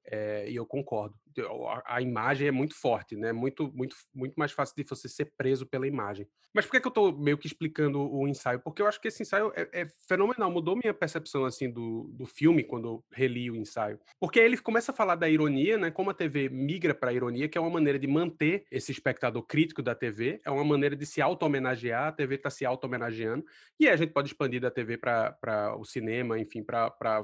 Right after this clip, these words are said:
qualquer forma de arte e, que se baseie na imagem, né? Mas aí ele faz uma crítica que é uma crítica cultural muito moderna. O que ele fala é: a ironia tem um grande problema, porque a ironia é tirânica.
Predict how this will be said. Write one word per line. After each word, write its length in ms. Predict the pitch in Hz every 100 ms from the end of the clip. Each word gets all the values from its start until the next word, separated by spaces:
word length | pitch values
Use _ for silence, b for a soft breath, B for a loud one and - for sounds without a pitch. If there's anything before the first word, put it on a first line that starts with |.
| -
qualquer 240 | 117 131 147
forma 240 | 147 139
de 100 | 127
arte 280 | 117 107 117
e, 300 | 113 120 120
que 200 | - -
se 80 | 123
baseie 260 | 113 120
na 80 | 123
imagem, 440 | 131 107 107 110
né? 80 | 113 - b
Mas 180 | 156 160
aí 180 | 175 202
ele 120 | 202
faz 240 | 196 185
uma 120 | 190
crítica 360 | 165 180 190 190
que 80 | 190
é 40 |
uma 120 | 190
crítica 300 | - 202 -
cultural 420 | 180 208 - 185 185
muito 240 | 190 -
moderna. 580 | 208 160 135 165 151 107 _
O 100 | -
que 100 | 156
ele 120 | 175 170
fala 400 | 175 175 196 165
é: 220 | 139 - _
a 120 | 165 185
ironia 400 | 196 165 190 196
tem 140 | 185
um 120 | 190
grande 240 | 156 190 202
problema, 560 | 185 165 139 151 143
porque 340 | 135 139 - 160
a 80 |
ironia 440 | 160 170 151 160 175
é 120 | 170
tirânica. 640 | 170 185 160 165 156 123